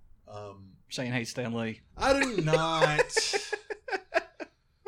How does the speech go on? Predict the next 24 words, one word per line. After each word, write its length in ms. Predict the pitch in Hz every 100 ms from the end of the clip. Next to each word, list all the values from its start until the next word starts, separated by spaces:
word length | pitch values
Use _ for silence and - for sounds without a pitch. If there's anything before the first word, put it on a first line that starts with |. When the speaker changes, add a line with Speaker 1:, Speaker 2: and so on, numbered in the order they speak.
| 427 - _ _ _ _ _ -
Speaker 1:
a 60 | 147
hundred 560 | - 135 113 104 85
percent 500 | - - 92 90 92
hate 280 | 123 110 110
Stan 240 | - 214
Lee. 140 | - 113
Speaker 2:
Oh, 320 | 156 160 147 139
okay. 600 | 131 - - - - - - 466 -
Speaker 1:
Um, 680 | 156 165 165 160 160 151 139 - _ _ _ _ -
I, 420 | - 180 214 285 175 - 440 - 466 - 294 _
<laughs> 720 | - - - - _ _ -
I'm 180 | 240
just, 320 | 208 185 147 - _ - - -
I'm 160 | 160 143
over 540 | 139 139 110 98 87 - -
Stan 420 | - 101 90 87 87
Lee. 180 | 90 90
Like, 340 | 104 120 110 _ _ _ _ _ _ _
Stan 460 | - - 208 214 202
Lee 220 | 190 185
to 160 | 151 160
me 360 | 143 135 131
is 160 | 123 107
not 480 | 113 113 110 107